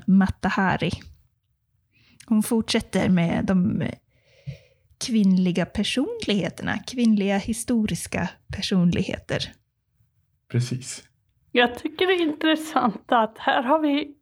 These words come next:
Speaker 3: ytterligare en låt med lite koppling till Nederländerna.
Speaker 1: Mm.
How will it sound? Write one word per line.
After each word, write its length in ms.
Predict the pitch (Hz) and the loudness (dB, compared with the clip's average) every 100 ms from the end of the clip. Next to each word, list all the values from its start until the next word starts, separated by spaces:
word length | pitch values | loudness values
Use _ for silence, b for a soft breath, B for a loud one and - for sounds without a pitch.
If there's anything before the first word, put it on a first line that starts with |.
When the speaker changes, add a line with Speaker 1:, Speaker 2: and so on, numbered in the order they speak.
| - | -2
Speaker 3:
ytterligare 760 | 285 - - 339 403 381 - 208 | -2 -2 -6 -2 0 0 2 2
en 120 | 208 214 | 2 0
låt 420 | 208 190 - - | 2 0 -4 -2
med 120 | 226 | 0
lite 240 | 214 214 | 0 0
koppling 680 | 220 - 247 - - 233 233 | -2 0 -2 -2 -2 0 0
till 380 | 214 - 202 214 220 220 226 226 | 0 0 2 2 0 0 0 2
Nederländerna. 1300 | 254 208 226 190 214 294 349 277 240 226 - 208 - _ b b _ _ 214 | 0 2 -4 -2 0 2 2 0 -2 -2 0 -2 -4 _ b b _ _ -2
Speaker 1:
Mm. 200 | 185 | 0